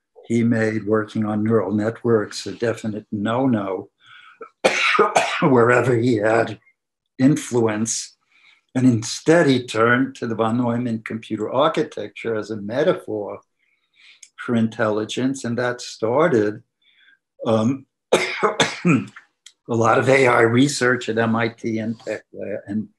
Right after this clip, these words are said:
Tech Square and so on. Years later, Marvin realized that you really need to go back to neural nets, 'cause that's where you get your best examples of the intelligence they're trying to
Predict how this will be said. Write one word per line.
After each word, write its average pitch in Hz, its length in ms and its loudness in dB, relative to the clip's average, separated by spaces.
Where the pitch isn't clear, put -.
Tech 117 240 -4
Square 104 520 -4
and 98 180 -12
so 98 280 -10
on. 120 380 -8
Years 143 280 4
later, 123 720 6
Marvin 117 720 2
realized 110 960 2
that 110 540 -2
you 113 100 -6
really 139 320 4
need 127 340 2
to 113 140 -4
go 107 160 -2
back 107 260 -4
to 104 120 -12
neural 104 260 -4
nets, 104 300 -8
'cause 110 320 -4
that's 117 380 -4
where 117 120 2
you 113 140 -2
get 110 220 -2
your 107 100 -6
best 110 280 -6
examples 107 680 -4
of 98 140 -8
the 104 120 -8
intelligence 107 760 -6
they're 104 140 -10
trying 104 480 -10
to 104 300 -10